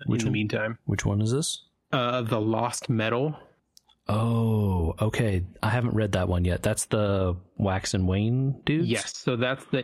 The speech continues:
Speaker 2: end of the, the Wax and Wayne arc.
Speaker 1: Okay, I'll have to check that out. I liked those two stories, so I'll have to figure out, uh, I have to remind myself what happened at the end of that one. <laughs>
Speaker 2: Yeah, if you go to, uh,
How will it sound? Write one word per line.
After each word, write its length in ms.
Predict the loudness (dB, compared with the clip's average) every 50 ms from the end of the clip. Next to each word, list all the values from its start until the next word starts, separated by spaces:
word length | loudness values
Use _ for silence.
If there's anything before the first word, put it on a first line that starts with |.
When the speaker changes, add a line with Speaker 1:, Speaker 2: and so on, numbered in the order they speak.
| -2 -2
Speaker 2:
end 380 | -2 0 0 0 0 0 0 0
of 180 | 0 0 0 0
the, 360 | 0 2 2 2 0 0 0
the 220 | 0 0 0 0 0
Wax 380 | 0 0 0 -2 -4 -4 -2
and 180 | -2 -2 -2 -2
Wayne 240 | -4 -6 -6 -6 -6
arc. 400 | -4 -4 -4 -4 -6 _ -20 -20 _ _ _ _ _ _ _ _ _ _ _ _ _ _ _ _ _ _ _ _ -20 -20 _ _ _ _ _ _ _ _ _ _ _ -4 -2
Speaker 1:
Okay, 360 | -2 -2 0 0 -2 -2 -2 -2 -2
I'll 140 | 0 0 0
have 160 | -2 -4 -4
to 120 | -4 -4 -4 -6 -8 -10 -6
check 400 | -4 -4 -2 -2 -2 -2 -2 -4
that 320 | -4 -2 -2 -2 -2 -2 -2
out. 140 | 0 2 2
I 140 | 4 4 4
liked 720 | 2 4 4 4 4 2 2 0 -4 -8 -14 -10 -4 0
those 360 | 2 2 2 2 2 0 -2 -4
two 260 | -4 -2 0 0 0
stories, 540 | 0 -2 -2 0 0 0 0 0 0 0 -2
so 260 | 0 0 0 2 2
I'll 140 | 2 2 0
have 120 | 0 -2
to 100 | -4 -6
figure 260 | -4 -2 -2 0 0 0
out, 140 | -2 -4 -6 _ -4
uh, 220 | -2 -2 0 -2 -4
I 60 | -6 _ _ _ _ _ _ _ _ _
have 120 | -16 -6 -2
to 80 | 0
remind 240 | 0 2 2 2 2
myself 320 | 2 0 0 0 -2 0 0
what 120 | 0 0
happened 260 | 0 0 0 0 -2
at 60 | 0 0
the 100 | 0 2
end 160 | 2 2 2
of 60 | 0
that 160 | 0 0 -2
one. 140 | -2 -6 -6 -10
<laughs> 920 | _ _ _ _ _ _ -20 -20 -20 _ _ _ _ -6 -4 -2 -2 -2
Speaker 2:
Yeah, 240 | 0 0 0 0 0
if 260 | 0 -2 -2 -2 0
you 100 | -2 -2 0
go 280 | 0 0 0 0 0
to, 420 | -2 -4 -2 0 0 2 2 2 0
uh, 400 | 0 0 0 0 0 0 -2